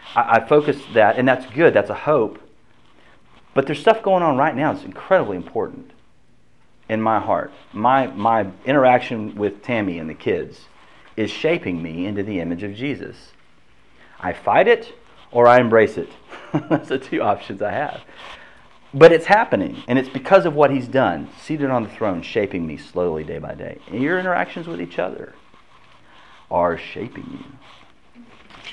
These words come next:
And that's a good thing. We need to be humble about it. We need to be, um,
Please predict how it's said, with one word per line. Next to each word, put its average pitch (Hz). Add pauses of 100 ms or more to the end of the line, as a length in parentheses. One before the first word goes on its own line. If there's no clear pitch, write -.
(580)
And 123
that's 143
a 131
good 147
thing. 73 (1700)
We 117
need 120
to 107
be 107
humble 120
about -
it. - (1500)
We 107
need 110
to 107
be, 98
um, 78